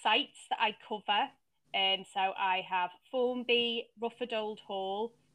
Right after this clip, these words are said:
Gawthorpe Hall, which is up, um, Burnley Way, and, uh,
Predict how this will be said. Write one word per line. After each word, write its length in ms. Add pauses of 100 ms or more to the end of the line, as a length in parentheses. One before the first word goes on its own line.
(160)
Gawthorpe 600
Hall, 320
which 180
is 140
up, 160 (360)
um, 520 (720)
Burnley 360
Way, 380 (100)
and, 540 (100)
uh, 340